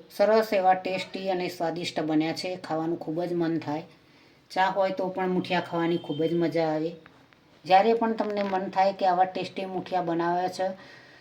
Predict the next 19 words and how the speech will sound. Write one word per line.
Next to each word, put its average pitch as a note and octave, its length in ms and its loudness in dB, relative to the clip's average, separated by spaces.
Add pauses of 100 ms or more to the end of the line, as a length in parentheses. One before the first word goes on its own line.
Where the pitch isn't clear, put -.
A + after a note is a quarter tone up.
તો G3+ 100 -4
ઓછા G#3+ 300 6
સમયમાં A3 640 2
ઘરની F#3 280 2
ચીજોથી G3+ 480 0
તમે G3+ 260 0
સરળ G3+ 340 2
રીતે F#3 240 -4
બનાવી E3+ 400 0
શકો, E3+ 280 -4
મિત્રો. F3 440 0 (840)
તો G3 60 -4
આજની G#3+ 280 4
રેસીપી A#3+ 480 4
તમને G#3 360 -2
જરૂરથી F#3+ 440 -2
મારી G3+ 260 -2
ગમી F#3+ 340 -2
હશે. F#3+ 300 -6